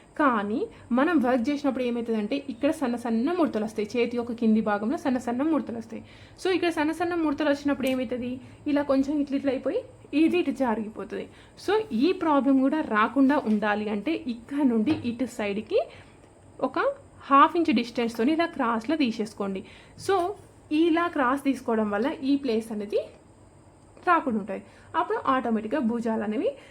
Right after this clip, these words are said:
జారకుండా ఉంటాయి. ఈ ఫైవ్ పాయింట్స్ కనుక మనం ఖచ్చితంగా పాటించినాం అనుకోండి, బ్లౌజ్ యొక్క భుజం అనేది జారకుండా టైట్‌గా పట్టేసినట్టుగా ఉంటది. And అదేవిధంగా సైడ్ ఫిట్టింగ్ చేసేటప్పుడు కూడా కింద నడుము యొక్క కింది భాగంలో చేతుల దగ్గర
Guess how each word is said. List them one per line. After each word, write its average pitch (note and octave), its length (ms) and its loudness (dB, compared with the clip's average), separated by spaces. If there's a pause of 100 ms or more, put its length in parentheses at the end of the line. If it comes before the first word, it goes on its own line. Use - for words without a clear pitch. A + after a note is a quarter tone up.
(160)
జారకుండా A3+ 640 2
ఉంటాయి. A3 260 -2 (180)
ఈ C#4 140 2 (120)
ఫైవ్ C#4 320 0 (240)
పాయింట్స్ C4 420 0
కనుక A3+ 340 0
మనం A#3 260 0
ఖచ్చితంగా A#3 640 -2 (100)
పాటించినాం A3 520 -2
అనుకోండి, A3 360 -2
బ్లౌజ్ A#3 380 0
యొక్క C#4 180 -2 (100)
భుజం A#3 320 -4
అనేది A3+ 380 -4
జారకుండా A3 640 -4 (120)
టైట్‌గా A3 440 -4 (500)
పట్టేసినట్టుగా C#4+ 840 0
ఉంటది. G#3+ 380 -2 (340)
And F4 200 -2
అదేవిధంగా D4 600 2
సైడ్ C#4 340 0
ఫిట్టింగ్ C#4+ 360 2
చేసేటప్పుడు G#3+ 520 -2
కూడా B3+ 200 0 (540)
కింద D4+ 240 8 (160)
నడుము A#3 380 4
యొక్క B3+ 240 0
కింది G#3 320 -4
భాగంలో G#3 480 -2 (540)
చేతుల C4+ 480 6
దగ్గర G#3 320 -2